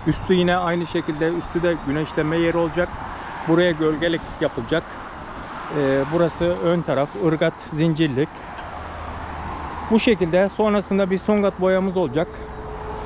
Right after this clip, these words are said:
Bayağı bir kolayladık sayılır. Yani, e, arkadaşların destekleriyle dediler ki, "Allah büyük, hep beraber yaparız, yardımcı oluruz." Çünkü biliyorsunuz bu tekne yılan hikayesine döndü.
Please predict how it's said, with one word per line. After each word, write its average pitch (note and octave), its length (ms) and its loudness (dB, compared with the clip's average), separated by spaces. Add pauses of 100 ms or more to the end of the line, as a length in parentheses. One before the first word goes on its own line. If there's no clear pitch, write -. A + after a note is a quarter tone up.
(420)
Bayağı F#3+ 340 4
bir G3 160 2 (360)
kolayladık F#3 560 2
sayılır. D#3+ 400 0 (1200)
Yani, E3 360 2 (720)
e, D3+ 440 2
arkadaşların E3+ 720 0
destekleriyle F3 800 0
dediler E3+ 380 0
ki, D#3+ 100 0
"Allah E3 380 0
büyük, E3 220 2 (720)
hep - 220 0
beraber D3+ 380 4
yaparız, D#3 460 2
yardımcı D3+ 440 2
oluruz." D3+ 320 2 (840)
Çünkü E3+ 280 4
biliyorsunuz F3+ 500 2
bu E3 60 -2
tekne F3 340 2
yılan F3 320 4
hikayesine D3 640 2
döndü. C3+ 380 2